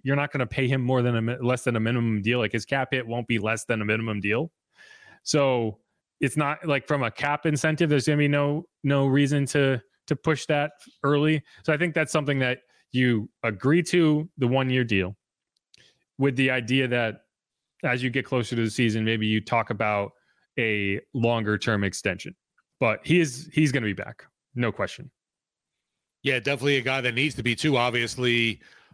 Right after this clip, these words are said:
Speaker 2: A huge piece of this offense.
Speaker 1: All pro,
Speaker 2: And
Speaker 1: baby.
Speaker 2: and yeah, all pro. There you go as, as a return man. And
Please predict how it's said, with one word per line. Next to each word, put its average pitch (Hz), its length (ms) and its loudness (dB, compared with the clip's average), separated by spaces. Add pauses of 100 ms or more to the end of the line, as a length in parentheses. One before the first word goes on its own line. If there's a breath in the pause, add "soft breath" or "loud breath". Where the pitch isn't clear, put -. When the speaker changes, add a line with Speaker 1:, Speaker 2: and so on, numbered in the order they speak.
Speaker 2:
A 120 360 0
huge 156 320 0
piece 151 240 0
of 143 60 2
this 139 160 2
offense. 127 680 -2 (200 loud breath)
Speaker 1:
All 185 180 2
pro, 269 200 2
Speaker 2:
And 269 60 0
Speaker 1:
baby. 233 380 -2 (600)
Speaker 2:
and 131 360 -4
yeah, 143 240 0
all 131 220 0
pro. 160 260 2
There 147 140 2
you 151 100 2
go 160 240 4
as, 143 160 0
as 139 160 -2
a 139 80 0
return 151 380 0
man. 151 260 0
And 131 360 -2